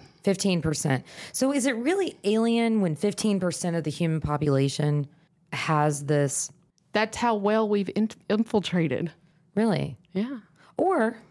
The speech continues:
Speaker 1: or let's go to other, let's go to other, uh,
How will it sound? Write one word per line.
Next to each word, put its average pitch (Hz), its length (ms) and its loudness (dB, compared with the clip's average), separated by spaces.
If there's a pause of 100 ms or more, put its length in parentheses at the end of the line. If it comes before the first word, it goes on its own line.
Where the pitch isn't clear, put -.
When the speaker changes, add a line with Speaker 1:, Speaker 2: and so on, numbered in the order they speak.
(260)
Speaker 1:
or 156 440 0 (400)
let's 185 160 -2
go 196 160 2
to 175 100 0
other, 160 440 0 (100)
let's 190 120 -2
go 226 120 0
to 226 140 0
other, 160 380 0 (100)
uh, 135 400 -2